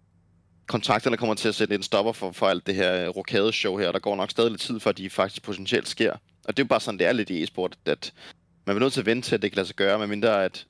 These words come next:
organisationer kan finde en eller anden måde på at at, at købe spillere fri og sådan noget. Øhm, men jo, det er der blevet et, et mere lukrativt sted at komme til, og, øh, jeg tror da også, at blæ-, altså, det, det her med, at Cadian blev taget fra Heroic, har jo også været sådan en forholdsvis stor chok sådan for alle.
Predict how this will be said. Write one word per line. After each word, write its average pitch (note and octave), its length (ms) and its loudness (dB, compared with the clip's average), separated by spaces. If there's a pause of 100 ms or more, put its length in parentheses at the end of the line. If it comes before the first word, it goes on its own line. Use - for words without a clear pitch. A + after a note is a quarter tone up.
organisationer G2+ 380 -4
kan - 120 -10
finde G#2 240 -2
en G2+ 60 -2
eller G2 100 -4
anden G2 280 -6 (100)
måde G2+ 340 2
på F#2 500 -2
at F2 60 -6 (720)
at, G3 120 4 (120)
at - 80 -8
købe G#2 140 -4
spillere G#2+ 280 0
fri - 260 -4
og G2 120 0
sådan G2 140 -10
noget. E2+ 200 -8 (500)
Øhm, F#2 540 0
men F#2 160 -2
jo, C3 120 4
det C#3+ 100 4
er C3 40 6
der D#3 80 2
blevet C3 260 -2
et, F#2+ 160 -2
et G#2 140 -4
mere A2+ 160 2
lukrativt B2 420 -4
sted A2 200 2
at A#2 80 0
komme G2 180 -4
til, A2+ 240 0
og, F#2 520 0
øh, F#2+ 180 0
jeg F#2+ 100 0
tror G#2 160 -2
da F#2+ 60 4
også, A#2 120 -2
at - 40 -20
blæ-, G2 220 0
altså, G#2+ 160 -4
det, G#2+ 160 -8 (100)
det C3 80 4
her B2+ 60 4
med, A#2+ 100 2
at A#2 80 2
Cadian A#2+ 460 0
blev G2 140 -4
taget F#2+ 220 0
fra F#2+ 60 -6
Heroic, G2 320 0
har G2 100 2
jo F#2 80 -2
også G#2 220 -2
været G#2 280 0
sådan - 220 -10
en C2+ 140 -12
forholdsvis C3 240 -2
stor G2 160 -4
chok - 240 -2
sådan G#2+ 140 -10
for - 120 0
alle. C3+ 200 2